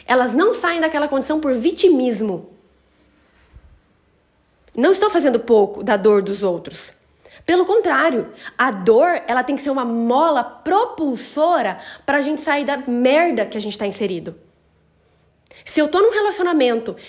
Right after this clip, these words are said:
que tá me fazendo mal, que tá desgraçando a minha mente, o meu corpo, a minha saúde física, eu não vou olhar pra isso?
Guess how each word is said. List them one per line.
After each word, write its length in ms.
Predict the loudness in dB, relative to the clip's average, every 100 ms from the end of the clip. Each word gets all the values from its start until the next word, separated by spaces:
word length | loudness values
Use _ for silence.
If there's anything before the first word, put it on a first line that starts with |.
| -16
que 80 | -10
tá 160 | 0 2
me 100 | 4
fazendo 380 | 2 0 0 0
mal, 680 | 2 2 2 0 -4 -14 _ _ _ _ _ _ _ _ _ _ _
que 80 | -6
tá 120 | -2
desgraçando 800 | 0 2 0 0 -6 0 2 4
a 60 | 2
minha 160 | 0
mente, 380 | 0 2 2 0
o 20 |
meu 140 | -2 -2
corpo, 340 | 2 2 2
a 20 |
minha 140 | -2 -2
saúde 300 | -2 -2 -2
física, 680 | -2 0 0 0 -8 -14 -16 _ _ _ _ _ _ _ _ _ _ _ _ _ _ -2
eu 120 | 2
não 120 | 2
vou 140 | 2 2
olhar 220 | 2 0
pra 160 | 0
isso? 420 | 0 0 -4 -10